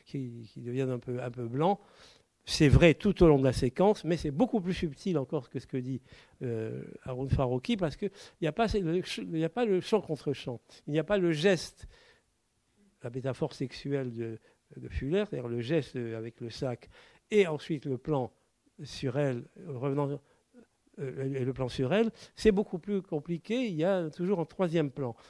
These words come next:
C'est-à-dire que le premier geste est celui de la main,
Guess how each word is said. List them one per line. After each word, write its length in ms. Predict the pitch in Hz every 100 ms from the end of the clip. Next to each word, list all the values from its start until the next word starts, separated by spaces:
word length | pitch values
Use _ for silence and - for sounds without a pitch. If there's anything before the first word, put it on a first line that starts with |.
| -
C'est-à-dire 260 | - 135 135
que 60 | 135
le 40 |
premier 320 | - 208 202
geste 480 | 156 165 131 - - _ _ _
est 80 | 151
celui 280 | - 139 139
de 60 |
la 100 | 127
main, 320 | 127 156 233